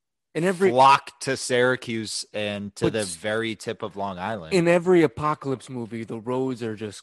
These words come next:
Speaker 1: covered
Speaker 2: Yeah,
Speaker 1: in
Speaker 2: going, going towards the safe space,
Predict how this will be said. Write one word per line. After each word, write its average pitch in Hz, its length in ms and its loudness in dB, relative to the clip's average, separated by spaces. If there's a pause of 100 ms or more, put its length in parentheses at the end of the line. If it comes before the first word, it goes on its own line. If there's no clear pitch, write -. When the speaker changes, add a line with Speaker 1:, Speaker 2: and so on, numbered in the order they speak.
(120)
Speaker 1:
covered 139 320 -2
Speaker 2:
Yeah, 170 120 8
Speaker 1:
in 123 80 2
Speaker 2:
going, 147 460 6
going 135 440 0
towards 139 760 -2
the 110 160 -6
safe - 420 -4
space, - 640 -12